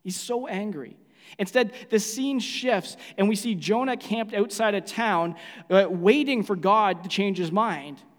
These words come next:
And he, 'cause he kinda wants a front row seat to all the destruction that he's hoping God's gonna bring. But in this place of simmering hatred, God continues to show his gracious love by sending a plant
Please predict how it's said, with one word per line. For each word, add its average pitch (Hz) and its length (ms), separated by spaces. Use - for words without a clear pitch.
And 202 100
he, 214 80
'cause 208 220
he 226 60
kinda 254 240
wants 233 220
a 196 40
front 226 280
row 202 200
seat 220 300
to 175 60
all 180 120
the 185 80
destruction 180 560
that 160 80
he's 160 120
hoping 180 280
God's 160 300
gonna 156 220
bring. 160 360
But 196 100
in 214 80
this 220 160
place 269 340
of 196 100
simmering 240 580
hatred, 185 580
God 202 320
continues 226 680
to 202 80
show 214 380
his 170 200
gracious 202 600
love 160 640
by 175 100
sending 226 480
a 170 80
plant 214 640